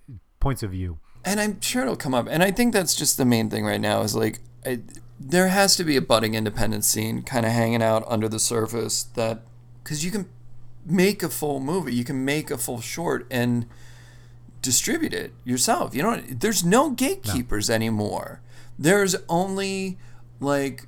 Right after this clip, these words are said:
Speaker 2: your own publicity and to be able to do what you want.
Speaker 1: It, it is. It's just finding a way to get mind share is, like, the,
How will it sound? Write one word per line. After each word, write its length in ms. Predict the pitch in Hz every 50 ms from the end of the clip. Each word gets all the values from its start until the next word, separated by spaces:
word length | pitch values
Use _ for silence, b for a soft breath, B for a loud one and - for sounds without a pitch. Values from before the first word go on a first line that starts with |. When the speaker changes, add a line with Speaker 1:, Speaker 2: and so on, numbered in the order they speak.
| - -
Speaker 2:
your 420 | 139 131 120 139 143 143 143 135
own 240 | 135 139 135 139 135
publicity 680 | 131 143 123 147 208 233 - - 123 113 113 117 117 117
and 400 | 117 117 117 117 120 120 120 120
to 100 | 143 131
be 160 | 123 123 123
able 140 | 123 123 135
to 80 | 135 131
do 160 | 117 127 123
what 120 | 120 123 117
you 120 | 120 127
want. 320 | 180 185 - - 85 -
Speaker 1:
It, 220 | 123 110 107 113 -
it 160 | 175 147 131
is. 200 | 139 131 117 -
It's 120 | 113 110 -
just 240 | - 156 147 - -
finding 460 | - - 123 120 123 127 127 127 123
a 80 | 120
way 240 | 113 113 113 110 110
to 60 | 107
get 160 | 92 107 110 95
mind 340 | 95 98 95 101 101 92
share 240 | - - 98 87 87 90
is, 120 | 85 78
like, 260 | 95 92 87 - -
the, 260 | - 110 101 104 120